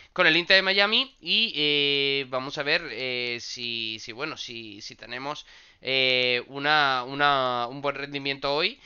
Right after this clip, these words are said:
y podemos, eh, sacar partido adelante, ¿vale, chicos? Así que nada, ponemos por aquí el gameplay a tope, ¿vale, chicos? Y vamos allá. Eh, tenemos, eh, estamos décimos segundos ahora mismo en la M L S, en la Major League Soccer. Hace falta ganar muchos partidos.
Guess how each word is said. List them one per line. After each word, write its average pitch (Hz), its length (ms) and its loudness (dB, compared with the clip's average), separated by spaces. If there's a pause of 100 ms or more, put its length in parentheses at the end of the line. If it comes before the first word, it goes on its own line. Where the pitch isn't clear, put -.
(260)
y 147 140 -4
podemos, 151 460 0
eh, 143 180 2
sacar 135 320 -2
partido 135 500 2
adelante, 120 500 0
¿vale, 151 160 0
chicos? 180 180 -2
Así 185 120 -4
que 208 80 4
nada, 160 240 2
ponemos 156 320 -6
por 143 140 -4
aquí 143 180 -2
el 139 160 0
gameplay 139 480 -2
a 170 160 0
tope, 233 240 4
¿vale, 214 180 4
chicos? 220 300 2
Y 202 80 2
vamos 202 320 2
allá. 202 300 6 (320)
Eh, 185 280 10
tenemos, 185 460 2
eh, 175 280 4
estamos 175 360 0
décimos 170 380 0
segundos 165 340 -2
ahora 156 140 2
mismo 160 260 0
en 151 80 2
la 151 120 6
M 151 140 2
L 147 140 2
S, 156 160 0
en 160 40 0
la 147 80 2
Major 147 260 -2
League 143 140 -4
Soccer. 175 360 2
Hace 147 160 -2
falta 156 300 -2
ganar 147 320 2
muchos 147 320 -4
partidos. 170 480 0